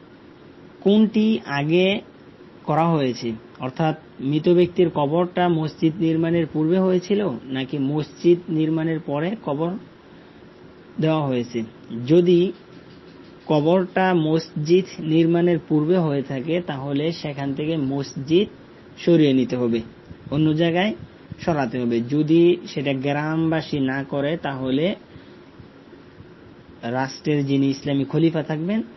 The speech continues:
তার উচিত সেটা সরিয়ে নেওয়া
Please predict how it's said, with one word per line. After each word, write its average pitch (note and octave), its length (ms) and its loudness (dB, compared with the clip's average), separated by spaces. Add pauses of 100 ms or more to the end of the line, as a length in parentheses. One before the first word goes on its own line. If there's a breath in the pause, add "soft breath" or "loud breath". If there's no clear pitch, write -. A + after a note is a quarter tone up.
(220)
তার C3 200 -2
উচিত E3+ 360 -2
সেটা C3+ 480 -4 (720)
সরিয়ে C#3 340 2
নেওয়া A2+ 340 -4